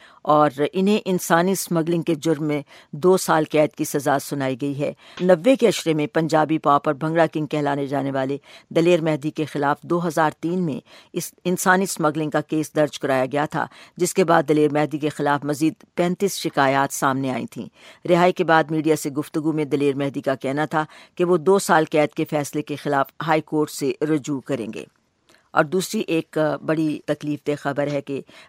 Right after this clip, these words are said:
بالی ووڈ کے ورسٹائل اداکار عرفان خان کی صحت سے متعلق کچھ دنوں سے جو افواہیں گردش کر رہی تھیں، ان کا خاتمہ ہو گیا، جب خود عرفان خان نے اپنی بیماری سے متعلق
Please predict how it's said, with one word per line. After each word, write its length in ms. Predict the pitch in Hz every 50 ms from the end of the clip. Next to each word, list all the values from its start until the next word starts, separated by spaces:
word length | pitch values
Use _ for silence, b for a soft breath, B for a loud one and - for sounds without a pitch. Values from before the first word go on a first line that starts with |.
| B
بالی 280 | B 156 170 170 175 185
ووڈ 200 | 147 156 156 -
کے 140 | - - 147
ورسٹائل 560 | 143 143 135 - - 139 - 143 147 143 143
اداکار 460 | 143 - 135 135 131 - 139 139 135
عرفان 340 | 135 123 - - 143 - -
خان 260 | 131 - 139 139 143
کی 140 | 147 - 160
صحت 340 | 151 - - 160 156 - -
سے 60 | 170
متعلق 480 | 156 143 - - 147 147 151 151 - B B B B B B
کچھ 220 | - 185 - -
دنوں 180 | 165 170 165 160
سے 160 | 147 - 165
جو 160 | 135 - 151
افواہیں 360 | 147 - - - 143 143 147 143 143
گردش 340 | 143 131 - 147 143 -
کر 120 | - 156 143 -
رہی 160 | 135 139 135
تھیں، 180 | - 156 147 147 B B B B B
ان 120 | - 175
کا 140 | 165 - 165
خاتمہ 380 | 151 - 160 147 147 - 160 151
ہو 140 | 147 143 139
گیا، 160 | 127 151 139
جب 140 | - 143 135 -
خود 220 | - 151 143 131
عرفان 300 | 139 135 - 139 135 135 123
خان 180 | - 143 135 139
نے 140 | 135 139 139 -
اپنی 320 | - 143 - - 147 139 - -
بیماری 360 | 139 151 147 147 131 143 156
سے 160 | 160 - -
متعلق 400 | 175 160 151 - 160 165 175 185